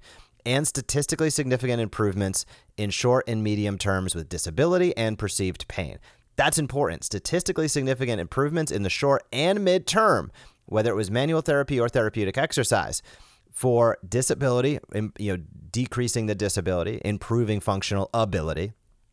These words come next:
and decreasing perceived pain. Super important, especially when we look at this from a psychological perspective and the psychological components of this pain challenge. Man, when somebody's able to function at a higher level and have decreased pain,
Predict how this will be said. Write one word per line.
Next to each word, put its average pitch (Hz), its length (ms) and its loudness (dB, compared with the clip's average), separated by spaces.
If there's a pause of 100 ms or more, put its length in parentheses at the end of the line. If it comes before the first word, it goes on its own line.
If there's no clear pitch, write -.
(380)
and 127 240 0
decreasing 117 580 0
perceived 98 480 -2
pain. 95 220 -2 (260)
Super 196 360 4
important, 185 440 2
especially 151 340 0
when 143 120 2
we 135 60 2
look 135 160 2
at 123 60 2
this 123 140 0
from 113 120 0
a 104 40 0
psychological 110 580 2
perspective 156 600 0
and 101 160 0
the 95 80 0
psychological 110 640 2
components 117 520 -2
of 95 140 0
this 90 180 -4
pain 110 460 -4 (360)
challenge. 160 640 2 (320)
Man, 196 220 2
when 190 80 0
somebody's 180 240 4
able 117 180 2
to - 80 -6
function 156 560 -2 (160)
at 120 140 2
a - 20 4
higher 135 380 4
level 139 440 4
and 139 300 0
have 131 160 0
decreased 123 420 -2
pain, 185 380 -2